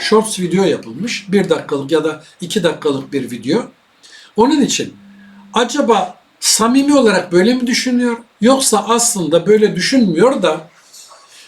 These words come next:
böyle düşünenleri mi, e, anlatıyor? Bunu bilemiyorum. Ama bildiğim bir şey var.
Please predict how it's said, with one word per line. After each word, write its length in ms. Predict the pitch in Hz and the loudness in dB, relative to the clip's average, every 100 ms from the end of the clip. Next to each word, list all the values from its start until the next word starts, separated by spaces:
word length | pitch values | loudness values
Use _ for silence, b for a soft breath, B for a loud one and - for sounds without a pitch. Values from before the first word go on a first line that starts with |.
| B | B
böyle 300 | 247 277 240 | 0 2 2
düşünenleri 840 | 202 - 226 233 214 226 247 226 - _ _ _ _ | 0 -2 2 2 4 4 4 0 -2 _ _ _ _
mi, 600 | 156 185 175 180 165 143 - | -14 -8 0 4 4 2 -2
e, 380 | 160 147 147 143 143 - _ _ - | 2 4 4 2 -2 -14 _ _ -2
anlatıyor? 680 | 185 175 170 170 170 - - _ _ _ _ | 0 2 0 0 -2 -2 -8 _ _ _ _
Bunu 240 | 285 294 269 | 2 4 4
bilemiyorum. 600 | 262 202 123 123 226 247 - _ b b b | 4 2 0 -4 -4 -8 -18 _ b b b
Ama 260 | 226 302 294 | 0 0 0
bildiğim 380 | 262 277 269 | 0 0 0
bir 100 | 254 | 0
şey 300 | - - 160 | 0 0 0
var. 120 | - | -2